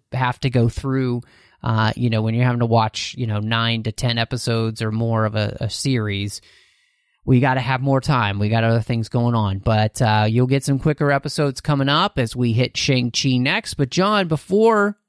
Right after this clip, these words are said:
we do that, where can people find you if they want to catch up with you?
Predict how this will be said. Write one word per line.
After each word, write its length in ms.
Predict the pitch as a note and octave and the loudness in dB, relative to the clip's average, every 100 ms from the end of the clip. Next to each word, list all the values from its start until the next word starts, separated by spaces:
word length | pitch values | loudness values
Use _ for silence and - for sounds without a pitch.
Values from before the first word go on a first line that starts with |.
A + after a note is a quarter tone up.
| _ | _
we 120 | E3 E3 | 2 4
do 160 | D#3 | 4
that, 400 | D3 D3 A2 A#2+ _ _ _ _ _ | 4 0 -2 -4 _ _ _ _ _
where 300 | - D#3+ A3 | 0 2 2
can 160 | G#3+ F3+ | -2 -6
people 220 | G3 F#3+ | -6 -8
find 420 | - G#3 A#3 A#2 | -4 -4 -4 -6
you 300 | F#2 F#2+ C3 _ _ _ _ _ | -8 -8 -10 _ _ _ _ _
if 160 | C#3 C3+ | -10 -6
they 120 | C3+ | -4
want 160 | C#3 D3 | -4 -6
to 40 | |
catch 180 | E3+ F3 | -6 -6
up 120 | D#3+ | -6
with 100 | A#2+ | -8
you? 140 | A2 | -12